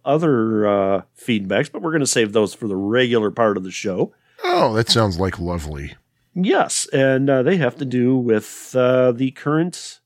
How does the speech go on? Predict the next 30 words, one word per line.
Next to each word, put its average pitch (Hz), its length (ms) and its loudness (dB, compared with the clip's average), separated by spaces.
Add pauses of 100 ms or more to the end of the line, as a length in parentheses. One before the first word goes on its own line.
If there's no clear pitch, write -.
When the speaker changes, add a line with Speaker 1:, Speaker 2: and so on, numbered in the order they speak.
(120)
Speaker 1:
episode, - 560 -12
the 131 60 -8
one 127 140 2
they're 123 140 0
listening 135 340 -4
to 107 440 -4 (360)
right 107 420 -2 (220)
now. 90 720 -8 (420)
So. - 140 -20 (180)
Speaker 2:
Talking 120 380 0
about 104 280 2
which 107 300 -4
games? 67 680 -4 (360)
Speaker 1:
Well, 302 340 2 (360)
since - 340 2
these 233 500 0
are 151 200 2
basically 123 1040 0 (360)
sequels 120 720 0
to - 180 -8
each 107 200 0
other 107 260 2
and 104 100 2
they 107 100 2
came 113 260 -2
out 107 180 2
around 107 280 2
the 104 100 0
same 107 320 0
time, 110 320 0